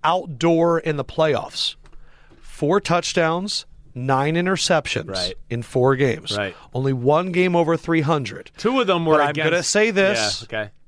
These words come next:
Speaker 1: Two of them were in New England.
Speaker 2: Yeah, thank you.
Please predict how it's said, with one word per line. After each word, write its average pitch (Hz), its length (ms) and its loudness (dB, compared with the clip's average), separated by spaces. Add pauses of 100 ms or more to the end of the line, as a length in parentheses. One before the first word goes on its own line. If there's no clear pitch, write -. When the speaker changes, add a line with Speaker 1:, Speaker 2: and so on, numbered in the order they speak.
(540)
Speaker 1:
Two 139 220 -2
of 143 80 4
them 170 160 0
were 196 140 4
in 175 240 0
New 202 180 2
England. 185 320 0
Speaker 2:
Yeah, 113 60 -6
thank 110 260 -2
you. 110 240 0